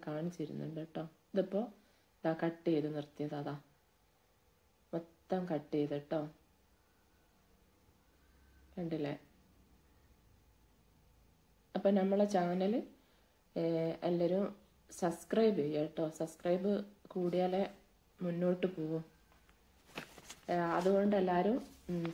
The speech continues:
സബ്സ്ക്രൈബ് ചെയ്യാത്തവരൊക്കെ സബ്സ്ക്രൈബ് ചെയ്യുക. അപ്പം, ഉം, വീണ്ടും, ഉം,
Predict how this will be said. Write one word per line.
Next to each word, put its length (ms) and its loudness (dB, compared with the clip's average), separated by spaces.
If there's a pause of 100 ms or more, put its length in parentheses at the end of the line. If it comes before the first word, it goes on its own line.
സബ്സ്ക്രൈബ് 480 0
ചെയ്യാത്തവരൊക്കെ 840 -2
സബ്സ്ക്രൈബ് 580 -4
ചെയ്യുക. 420 -2 (720)
അപ്പം, 300 2 (340)
ഉം, 680 -4
വീണ്ടും, 420 2 (720)
ഉം, 220 -2